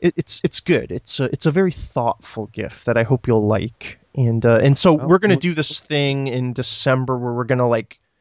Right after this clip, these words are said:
Speaker 1: send each other Christmas gifts and, like, open 'em on the air.
Speaker 2: Absolutely.
Speaker 1: Yeah, so that'll be a fun time.
Speaker 2: And I know what I wanna get you.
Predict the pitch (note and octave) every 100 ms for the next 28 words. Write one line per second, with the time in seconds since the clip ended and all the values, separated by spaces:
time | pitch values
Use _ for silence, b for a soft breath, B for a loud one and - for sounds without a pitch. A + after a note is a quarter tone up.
0 | _ - - C#3 B2+ - - A#2+ A#2 A#2
1 | - - C3+ - C3 - - B2+ - B2
2 | A#2 A2 - A#2+ - B2+ A#2+ A#2 A2+ G#2+
3 | - A2 A2 A2 A#2+ C3+ - - G#2 A#2
4 | - B2+ A#2+ A2 G2 F2 D#3+ A#2 - -
5 | D3 D3 D3+ C#3 B2 - A2+ - - C2
6 | C2 A#2+ C3 D3 D3 C#3+ D#3 D3 C3 B2+
7 | A#2+ G2+ G#2+ - -